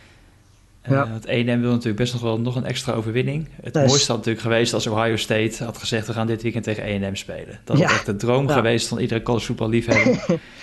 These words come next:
Speaker 2: Ja.
Speaker 1: Maar helaas.
Speaker 2: Ja, en de Cincinnati Tulsa gaat ook niet door. Dat was, eh, m-, ik weet niet per se of dat iets met covid te maken heeft, maar volgens mij heeft het vooral te maken met het feit dat ze elkaar volgende week ook alweer tegenkomen.
Speaker 1: Ja, die spelen nog een keer volgende
Speaker 2: Ja,
Speaker 1: week, hè?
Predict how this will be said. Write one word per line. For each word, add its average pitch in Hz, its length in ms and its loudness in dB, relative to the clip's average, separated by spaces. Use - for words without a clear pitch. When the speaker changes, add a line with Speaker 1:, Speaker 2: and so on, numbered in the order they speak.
Speaker 2:
Ja. - 120 0
Speaker 1:
Maar 104 400 0
helaas. 95 600 -4
Speaker 2:
Ja, 147 160 0
en 151 140 4
de 151 80 4
Cincinnati 156 520 2
Tulsa 160 340 2
gaat 139 180 0
ook 151 100 2
niet 160 160 4
door. 175 360 4
Dat 147 260 -4
was, 135 240 0
eh, 139 200 4
m-, 143 240 6
ik 170 160 4
weet 156 120 4
niet 156 200 4
per 151 180 2
se 151 240 2
of 131 80 -4
dat 139 160 0
iets 139 180 0
met 139 160 0
covid 147 300 4
te 147 100 2
maken 139 260 4
heeft, 143 140 4
maar 135 100 4
volgens 139 180 2
mij 143 140 4
heeft 143 140 0
het 143 120 0
vooral 151 220 2
te 147 100 2
maken 143 240 4
met 139 100 4
het - 80 -6
feit 143 100 4
dat 135 100 2
ze 156 80 2
elkaar 147 340 2
volgende 139 260 6
week 131 200 2
ook 156 160 2
alweer 156 240 4
tegenkomen. 151 600 2
Speaker 1:
Ja, 139 120 4
die 120 120 0
spelen 135 320 2
nog 135 140 2
een 127 60 0
keer 110 160 0
volgende 107 260 -4
Speaker 2:
Ja, 165 140 4
Speaker 1:
week, 151 100 0
hè? 165 100 -2